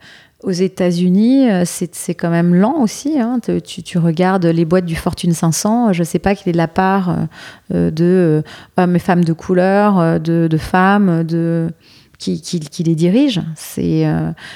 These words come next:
il y a, il y a beaucoup de mouvements, il y a beaucoup de voix, beaucoup, tout le monde s'exprime là-dessus, mais le résultat, il est quand même assez désespérant, quoi, hein. Et c'est comme ça que Sista est arrivé en France, euh, en novembre dernier. Ça fait même pas un an, tu vois.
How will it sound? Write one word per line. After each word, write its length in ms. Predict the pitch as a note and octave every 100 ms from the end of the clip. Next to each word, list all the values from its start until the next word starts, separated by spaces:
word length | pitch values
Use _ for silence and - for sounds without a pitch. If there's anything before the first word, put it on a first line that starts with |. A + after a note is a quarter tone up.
| - _
il 80 | F3
y 40 |
a, 20 | E3
il 60 |
y 60 | E3+
a 40 |
beaucoup 300 | D#3+ F3 -
de 80 | F#3+
mouvements, 400 | F#3+ F#3+ G3 A3+
il 60 | A#3+
y 40 |
a 40 | E3
beaucoup 220 | D#3+ -
de 80 | F3
voix, 480 | D#3+ A3+ C4 G#3+ E3+ -
beaucoup, 260 | - F3 -
tout 140 | -
le 60 | A3
monde 100 | A3
s'exprime 380 | G#3+ F3 - F#3
là-dessus, 360 | F3+ F3+ C4+
mais 300 | C#4 G#3 F3
le 80 | F3
résultat, 460 | F3 F3+ E3 - A#3+
il 80 | F3+
est 60 |
quand 140 | - F#3
même 180 | F#3
assez 200 | E3+ -
désespérant, 720 | G3+ F3 D#3+ D3+ - A3 C#4+ A3+
quoi, 160 | -
hein. 220 | E3+ G3+ A3+ - - - - - _ A3
Et 80 |
c'est 180 | F3 -
comme 160 | E3+ E3
ça 160 | -
que 60 | G3+
Sista 380 | - F#3+ - G3
est 100 | G3
arrivé 480 | E3+ F3+ G#3+ C#4 C4
en 100 | G3
France, 420 | - - B3+ -
euh, 180 | F3+ E3
en 100 | E3
novembre 280 | F3 F3 E3+
dernier. 380 | F3+ F#3+ A#3+ C4+
Ça 100 | F3
fait 100 | G3
même 260 | A3 C4+
pas 100 | C4
un 240 | C4 B3 B3
an, 140 | C4+
tu 120 | -
vois. 240 | F#3+ G3+